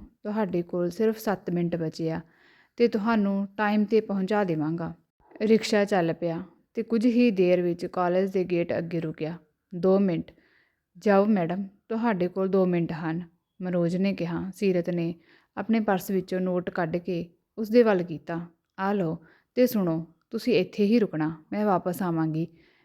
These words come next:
ਮੈਂ ਵਾਪਸ ਵੀ ਜਾਣਾ।" ਤੇ ਫਿਰ ਉਹ ਭੱਜੀ ਤੇ ਪੇਪਰ ਸੈਂਟਰ ਦੇ ਅੰਦਰ ਚਲੀ ਗਈ। ਦੋ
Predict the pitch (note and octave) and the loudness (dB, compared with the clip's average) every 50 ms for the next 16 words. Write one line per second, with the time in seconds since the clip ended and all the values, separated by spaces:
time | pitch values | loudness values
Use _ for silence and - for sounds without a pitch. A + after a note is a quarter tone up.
0 | _ - G3+ G3+ F#3 F#3+ F3 E3 - G3+ G3 G3 - A3 B3 A3+ G#3+ F#3+ E3 D#3+ | _ -4 -2 0 2 2 0 0 0 0 -2 0 0 2 2 2 4 4 4 2
1 | D#3+ D#3+ E3 - - _ _ _ _ _ - G3+ G3 - - F#3+ F3+ F#3+ G3 G#3 | 2 0 -4 -6 -12 _ _ _ _ _ -8 -6 -6 -4 -2 0 2 2 2 0
2 | G3+ - A#3 F#3+ E3+ - F#3 F3+ F3+ F#3 - G#3 - - F#3 F#3 - F#3 F#3 - | 0 -2 -2 -2 -2 -2 -2 -2 -2 -2 -6 -6 -4 -4 -4 -4 -4 -4 -4 -2
3 | F#3 E3+ E3 E3+ F3+ F3 E3+ F#3 - - F#3 F3+ G3+ G3 G3 G3 - E3+ D3 C3+ | -2 -2 -2 -2 -2 -2 0 -2 0 -2 0 0 2 0 0 0 -2 -4 -4 -4
4 | C#3 C#3 - C#3 C#3 - - _ _ _ _ _ _ _ _ _ _ - F#3 F3 | -6 -6 -8 -8 -10 -10 -12 _ _ _ _ _ _ _ _ _ _ -6 0 2
5 | F#3+ F#3 | 2 2